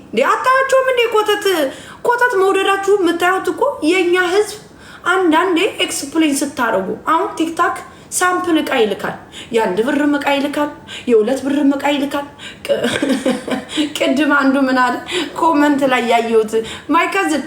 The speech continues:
ኮመንት ላይ ያየሁት አንድ ኮመንት ምንድን ነው? አንዷ ምን ትላለች? «ወይኔ ሽታው ፐርፊውም ደሊናን ያስንቃል» ብላ ስትል «በኦንላይን ላይ ነው እንዴ ሽታው የምናውቀው?» ይላታል ኮመንት ላይ።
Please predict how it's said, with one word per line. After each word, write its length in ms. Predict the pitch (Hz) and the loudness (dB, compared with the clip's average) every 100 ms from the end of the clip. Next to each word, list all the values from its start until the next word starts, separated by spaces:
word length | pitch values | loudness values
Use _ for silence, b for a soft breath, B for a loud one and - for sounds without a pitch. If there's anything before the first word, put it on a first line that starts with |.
| B B - | B B -4
ኮመንት 440 | 359 359 330 311 285 | 2 4 4 2 2
ላይ 180 | 277 254 | 0 2
ያየሁት 440 | 262 262 254 262 | 0 0 0 2
አንድ 300 | 262 240 214 240 226 | 2 0 -2 -2 0
ኮመንት 380 | 277 247 247 262 | 0 2 0 0
ምንድን 300 | 254 254 277 | -2 0 0
ነው? 120 | 349 | 2
አንዷ 240 | 294 294 294 | 2 2 2
ምን 160 | 294 247 | 2 0
ትላለች? 380 | 285 311 330 - B 349 330 311 226 | 0 2 2 -2 B -4 -4 -6 -2
«ወይኔ 300 | 320 359 415 453 | 2 4 4 4
ሽታው 380 | 440 415 - 427 415 | 4 2 2 0 2
ፐርፊውም 720 | 403 392 392 415 415 403 403 247 | 0 2 4 6 6 4 4 2
ደሊናን 580 | 330 294 339 359 359 311 | 2 2 2 2 2 2
ያስንቃል» 600 | 294 294 294 - 220 247 | 2 2 0 0 -2 0
ብላ 140 | 269 269 | 0 0
ስትል 360 | 294 277 - - - - - - | -2 -6 -8 -10 -20 -20 -16 -2
«በኦንላይን 580 | 302 330 311 302 302 277 | 0 2 2 2 2 2
ላይ 140 | - | 2
ነው 140 | 294 349 | 0 0
እንዴ 160 | 277 277 | 0 0
ሽታው 360 | 311 - 254 | -2 0 0
የምናውቀው?» 580 | 226 226 226 214 214 220 | 0 0 0 0 2 2
ይላታል 380 | 208 202 202 208 | 2 0 -2 -2
ኮመንት 440 | 285 269 226 208 202 | 0 2 0 -2 -4
ላይ። 180 | 185 | -6